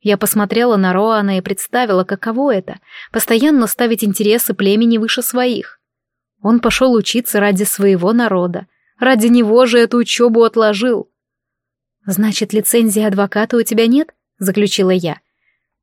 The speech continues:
«Когда тебя встретила, то подумала, что между нами пропасть. Ты вел себя и говорил, как дикарь. Кстати, это было очень невежливо с твоей стороны водить меня за нос. А еще твои вечные просьбы что-то объяснить.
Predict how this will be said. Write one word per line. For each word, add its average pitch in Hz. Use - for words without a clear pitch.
«Когда 233
тебя 240
встретила, 240
то 214
подумала, 220
что 208
между 214
нами 247
пропасть. 262
Ты 254
вел 262
себя 247
и 226
говорил, 226
как 202
дикарь. 214
Кстати, 202
это 202
было 233
очень 233
невежливо 180
с -
твоей 214
стороны 214
водить 185
меня 226
за 202
нос. 170
А 202
еще 220
твои 208
вечные 220
просьбы 226
что-то 190
объяснить. 185